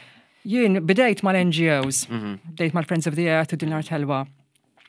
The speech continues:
Speaker 1: U mbagħad jisni tħalt il-mixja through the institutions u, u, u ħdimt ma-, mal-P A, mal-mepa, mal-era. Ehm, u li skoprejt, u, u għamilt masters u P H D fil-, fil-environmental policy,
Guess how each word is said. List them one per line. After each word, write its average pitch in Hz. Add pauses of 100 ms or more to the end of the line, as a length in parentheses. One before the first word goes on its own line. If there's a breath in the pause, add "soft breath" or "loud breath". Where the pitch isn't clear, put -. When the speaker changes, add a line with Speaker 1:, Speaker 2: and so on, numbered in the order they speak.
(220)
Speaker 1:
U 180
mbagħad 220
jisni -
tħalt 165
il-mixja 170
through 170
the 160
institutions 156
u, 175 (160)
u, 160
u 190
ħdimt 160
ma-, 151
mal-P 156
A, 170
mal-mepa, 160
mal-era. 160 (680 loud breath)
Ehm, 185 (180)
u 196
li 202
skoprejt, 185 (600)
u, 185
u 170
għamilt 156
masters 170
u 151
P 156
H 139
D 170
fil-, 147
fil-environmental 147
policy, 190